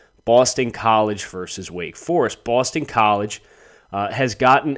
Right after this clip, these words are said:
out of the nineteen seventies, it seems, and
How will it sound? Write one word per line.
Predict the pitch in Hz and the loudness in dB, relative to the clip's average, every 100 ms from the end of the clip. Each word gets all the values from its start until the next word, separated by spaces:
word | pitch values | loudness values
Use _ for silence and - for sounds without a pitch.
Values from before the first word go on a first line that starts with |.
| - | 4
out | 127 156 - | 6 6 2
of | 135 | -4
the | 131 | -2
nineteen | 123 123 123 - 131 123 | 0 -2 -4 -6 -4 -4
seventies, | - - 127 151 135 98 101 | -4 0 2 2 -2 -4 -6
it | 120 110 | -6 -6
seems, | - 95 104 175 - - _ _ _ _ _ _ _ - - | -6 -6 -6 -6 -8 -16 _ _ _ _ _ _ _ -20 -8
and | 113 110 113 113 117 | -2 0 0 -2 -6